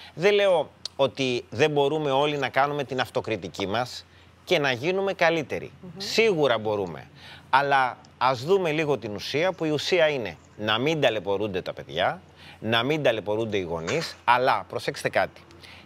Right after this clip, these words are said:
Speaker 1: Είναι εύκολο να ρίχνουμε το λίθο του αναθέματος και να πούμε αν έγινε, πώς έγινε, τι έγινε. Απ' την άλλη, αν παίζαμε τη διαβλητότητα ή το αδιάβλητο, όλοι θα θέλαμε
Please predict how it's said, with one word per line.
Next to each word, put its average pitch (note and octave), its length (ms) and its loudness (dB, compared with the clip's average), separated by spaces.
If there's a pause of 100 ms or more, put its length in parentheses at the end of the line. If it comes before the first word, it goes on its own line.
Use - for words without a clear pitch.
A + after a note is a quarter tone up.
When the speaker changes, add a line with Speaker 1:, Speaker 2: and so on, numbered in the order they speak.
Speaker 1:
Είναι D3+ 200 0
εύκολο D3 380 0
να G#2 480 -2
ρίχνουμε B2 420 -2
το G#2 120 -2
λίθο A2+ 260 -2
του A#2 120 -4
αναθέματος F2 760 -8
και A2 100 -2
να G2+ 140 -4
πούμε C3+ 260 -4
αν A#2 140 -4
έγινε, A#2+ 280 -4
πώς G2+ 220 -10
έγινε, A2+ 280 -2
τι A2 160 -2
έγινε. D#2 440 -4
Απ' G#2+ 240 -2
την A2+ 200 -6
άλλη, C#3 380 -2 (420)
αν D#3 400 0 (300)
παίζαμε A#2+ 800 2 (240)
τη A#2+ 140 -4
διαβλητότητα A2+ 1000 0
ή C3+ 120 -2
το C#3 160 0
αδιάβλητο, G#2+ 920 0 (360)
όλοι D3+ 600 2
θα C#3 200 -2
θέλαμε F#3 560 0